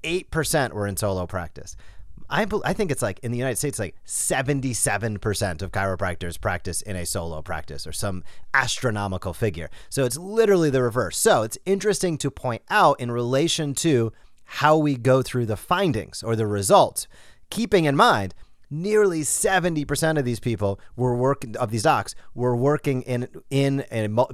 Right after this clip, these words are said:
a true multidisciplinary conventional healthcare practice type setting,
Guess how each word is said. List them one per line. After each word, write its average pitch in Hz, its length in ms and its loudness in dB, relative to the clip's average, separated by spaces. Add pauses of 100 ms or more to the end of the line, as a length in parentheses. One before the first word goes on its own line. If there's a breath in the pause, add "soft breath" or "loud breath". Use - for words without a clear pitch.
a 117 80 -6
true 170 300 2
multidisciplinary 117 880 2
conventional 107 640 -4
healthcare 101 440 -4
practice 98 460 -6
type - 260 -8
setting, 82 360 -6